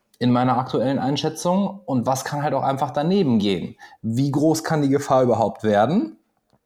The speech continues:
Und wie sehr will ich mich da auch einfach reinschmeißen? Also, dass ich jetzt der, ich setze alles, was ich habe, mein ganzes Leben auf eine Karte, nur weil ich jetzt gerade irgendeine tolle Idee gestern gehört habe, da bin ich, glaub ich, nicht ganz zu Hause.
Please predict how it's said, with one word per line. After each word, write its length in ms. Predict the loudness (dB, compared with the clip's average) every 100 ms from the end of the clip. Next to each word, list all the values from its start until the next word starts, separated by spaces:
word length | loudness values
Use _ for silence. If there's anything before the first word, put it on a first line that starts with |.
| -20 -18 -16 -2
Und 320 | 0 2 0
wie 180 | 0 0
sehr 260 | 2 2
will 100 | 0
ich 120 | 0 -2
mich 140 | -2
da 100 | -2
auch 80 | 0
einfach 300 | 0 -2 -2
reinschmeißen? 840 | 0 0 0 -2 -2 -6 -10 -12 _ -20 -20 -20 -16 -6
Also, 200 | -2 0
dass 180 | -2
ich 80 | -2
jetzt 300 | -4 -4 -4
der, 260 | -2 0 -2
ich 120 | -2
setze 480 | -4 -4 -6 -8 -2
alles, 360 | 0 0 0
was 140 | -2 -2
ich 140 | -2
habe, 300 | 2 2 0
mein 200 | 0 0
ganzes 300 | 0 -2 -2
Leben 280 | 0 0 0
auf 100 | -2
eine 240 | -2 -2
Karte, 500 | 0 0 0 0 -2
nur 220 | 0 0 0
weil 120 | 0
ich 60 |
jetzt 140 | -2 -4
gerade 200 | -6 -2
irgendeine 220 | -2 -2
tolle 180 | -2 0
Idee 280 | 0 0 -2
gestern 300 | -2 -2 -2
gehört 320 | -2 -4 -4
habe, 400 | -4 -2 -4 -6 -10 -20 -20 _ _ -8
da 120 | -4
bin 140 | -2 -2
ich, 80 | -2
glaub 140 | -2
ich, 80 | -2
nicht 140 | -2
ganz 260 | -2 -2 -4
zu 140 | -2
Hause. 460 | 0 2 2 0